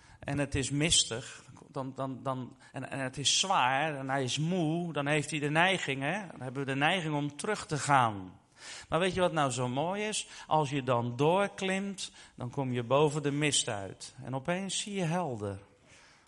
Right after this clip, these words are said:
Opeens ben je daar, op die plek waar je moet zijn. En dat is zo ontzettend belangrijk. Wij zijn allemaal vroeger,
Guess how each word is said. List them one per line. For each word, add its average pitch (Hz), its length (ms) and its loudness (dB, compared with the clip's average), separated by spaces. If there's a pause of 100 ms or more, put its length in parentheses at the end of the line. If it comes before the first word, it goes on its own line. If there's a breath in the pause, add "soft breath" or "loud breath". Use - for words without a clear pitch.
Opeens 170 840 0 (160)
ben 160 280 2
je 175 140 4
daar, 135 520 4
op 120 120 -12
die 120 160 -6
plek - 560 2
waar 151 180 0
je 156 80 2
moet 160 200 0
zijn. 123 500 -2 (600 soft breath)
En - 120 -6
dat 170 140 2
is 165 140 4
zo 196 160 2
ontzettend 180 520 -2
belangrijk. 151 540 0
Wij 156 140 -2
zijn 170 160 -4
allemaal 170 760 4
vroeger, 160 440 -6